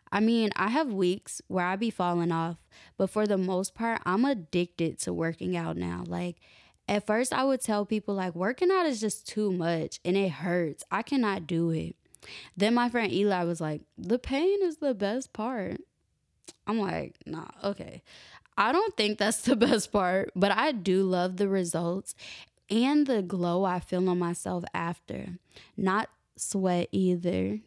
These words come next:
Don't come at me. But, like, a real glow. Like, working out, I feel like it makes my skin glow more. I just feel more toned.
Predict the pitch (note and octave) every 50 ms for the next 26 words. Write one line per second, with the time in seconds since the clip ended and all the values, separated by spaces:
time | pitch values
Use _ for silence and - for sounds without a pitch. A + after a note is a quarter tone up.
0 | - - - F#3 F3+ F#3 - - G#3+ G#3 G#3+ G3 F#3 F3+ F3+ F3+ F3 F#3 G3 G3
1 | _ _ _ _ E3+ G3+ G3+ - G#3+ G3+ F#3+ - - G3+ G3 F#3 F3+ F#3 F#3+ G3+
2 | G3+ G3 F#3 F3 F3+ F3 F3+ F3 F3 E3+ E3+ F3 E3+ F3 F3 E3+ E3+ - _ -
3 | - - - - _ _ _ _ _ _ _ _ _ _ - - - A#3 G3+ G#3
4 | G#3 G#3+ A3 - - B3 B3+ B3+ A3+ G3+ F#3+ G3+ G#3+ A3 A#3 - - _ _ _
5 | - - - - - - G#3+ A#3 - B3+ B3+ B3 A#3 A3 - - G#3 G#3 G#3 G#3
6 | - - G3+ F#3 F3+ F3+ - - - - - G#3 G#3 G#3+ A3 A3+ A3 A3+ A3+ G#3+
7 | G#3 G#3+ G#3+ G#3+ A3 A3 G#3+ A3 G#3+ G#3+ G#3+ G#3 G#3 G#3 G3+ G#3 G#3 - - -
8 | - - - _ _ _ - - G3 G3 G3+ G#3+ A3+ G#3+ - A#3 A3+ A3 F#3+ -
9 | - - - _ _ _ _ _ - - - - B3 A#3 A3 G#3+ G3+ G3 F#3+ F3+
10 | - - - G#3 G#3 G#3+ A3 G#3+ A3 G#3+ A3 A3 -